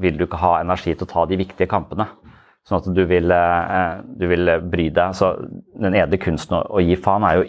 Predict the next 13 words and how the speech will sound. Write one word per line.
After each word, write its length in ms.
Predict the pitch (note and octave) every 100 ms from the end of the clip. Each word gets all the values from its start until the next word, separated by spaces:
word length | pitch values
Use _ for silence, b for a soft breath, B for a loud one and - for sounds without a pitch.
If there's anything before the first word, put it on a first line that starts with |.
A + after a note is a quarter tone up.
| G2
ikke 160 | G2
ta 140 | E2+ D#2+
de 80 | E2+
kampene 400 | F#2+ D#2 - E2
som 140 | -
det 80 | F2
ikke 120 | -
er 40 | D#2+
verdt 200 | - G2
å 60 |
bruke 340 | F2 D2+ E2 E2 - _ -
energi 380 | E2+ F2+ F2+ D#2
på. 120 | -